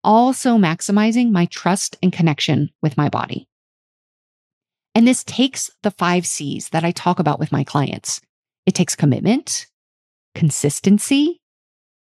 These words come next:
courage, curiosity, and celebration. And of course, the one C that is at the heart of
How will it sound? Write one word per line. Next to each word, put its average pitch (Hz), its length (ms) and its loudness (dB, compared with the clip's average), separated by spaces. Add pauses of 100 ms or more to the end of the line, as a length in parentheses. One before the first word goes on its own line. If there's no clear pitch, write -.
(120)
courage, - 920 -4 (640)
curiosity, 247 1040 0 (680)
and 190 120 4
celebration. 160 760 -4 (960)
And 214 120 4
of 214 100 0
course, 240 440 -2
the 190 160 2
one 226 320 4
C 175 600 0 (840)
that 202 320 2
is 214 320 2
at 196 120 -2
the 185 80 -4
heart 185 420 -2
of - 140 -4